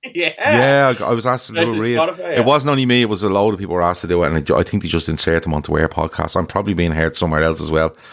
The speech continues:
Speaker 2: unfortunately, but that's how it goes.
Speaker 1: Yeah. So in-, instead of the ad reads tonight, how about everybody just, uh, hit the old like button there, see if we can pump those numbers up.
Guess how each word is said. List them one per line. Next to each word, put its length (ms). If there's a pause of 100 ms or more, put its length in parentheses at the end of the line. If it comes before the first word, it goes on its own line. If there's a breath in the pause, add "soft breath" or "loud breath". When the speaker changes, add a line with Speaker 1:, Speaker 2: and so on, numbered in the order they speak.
(160 loud breath)
Speaker 2:
unfortunately, 720
but 160
that's 180
how 140
it 80
goes. 340 (880)
Speaker 1:
Yeah. 240 (160)
So 280
in-, 200 (180)
instead 360
of 80
the 120
ad 240
reads 260
tonight, 380
how 140
about 160
everybody 420
just, 380
uh, 240
hit 240
the 100
old 240
like 260
button 300
there, 400
see 240
if 100
we 140
can 300 (180)
pump 220
those 180
numbers 400
up. 240